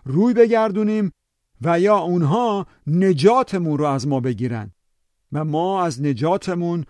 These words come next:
محروم بشیم. از این رو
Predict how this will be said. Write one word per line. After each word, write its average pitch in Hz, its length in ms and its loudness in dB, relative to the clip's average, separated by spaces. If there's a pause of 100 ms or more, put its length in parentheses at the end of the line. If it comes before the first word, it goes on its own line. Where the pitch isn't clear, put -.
محروم 131 460 -4
بشیم. 110 380 -10 (1900)
از 160 240 2
این 247 140 4
رو 214 340 2